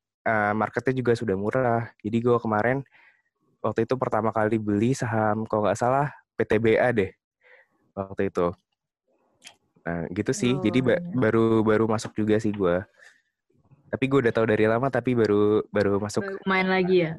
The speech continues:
Speaker 1: Iya, baru main lagi
Speaker 2: Iya.
Speaker 1: sekarang.
Speaker 2: Kalau gue itu, s-, eh, sebenarnya dari Juli tahun lalu. Nggak,
Speaker 1: Hmm.
Speaker 2: sebenarnya belajarnya itu udah dari April tahun lalu itu gue jadi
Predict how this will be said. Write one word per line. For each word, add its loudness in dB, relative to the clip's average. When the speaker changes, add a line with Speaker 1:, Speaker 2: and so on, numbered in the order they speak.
Speaker 1:
Iya, 2
baru 2
main 2
lagi 2
Speaker 2:
Iya. 0
Speaker 1:
sekarang. -4
Speaker 2:
Kalau 4
gue 4
itu, 2
s-, 2
eh, 2
sebenarnya 4
dari 4
Juli 6
tahun 4
lalu. 4
Nggak, 0
Speaker 1:
Hmm. 4
Speaker 2:
sebenarnya 6
belajarnya 4
itu 4
udah 2
dari 0
April 2
tahun 2
lalu 4
itu 2
gue 4
jadi 0